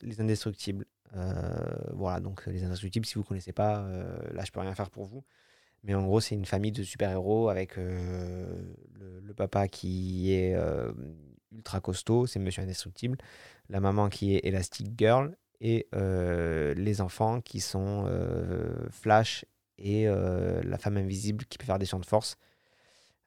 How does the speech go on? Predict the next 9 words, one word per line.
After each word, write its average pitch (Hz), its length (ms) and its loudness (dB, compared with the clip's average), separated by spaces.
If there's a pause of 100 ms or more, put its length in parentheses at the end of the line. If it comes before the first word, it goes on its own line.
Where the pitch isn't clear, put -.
(100)
Euh, 87 380 0 (640)
et, 113 360 4
euh, 95 540 4
il 98 60 0
y 104 40 0
a 98 180 -2
Jack 95 240 2
Jack 101 440 2
qui 107 400 0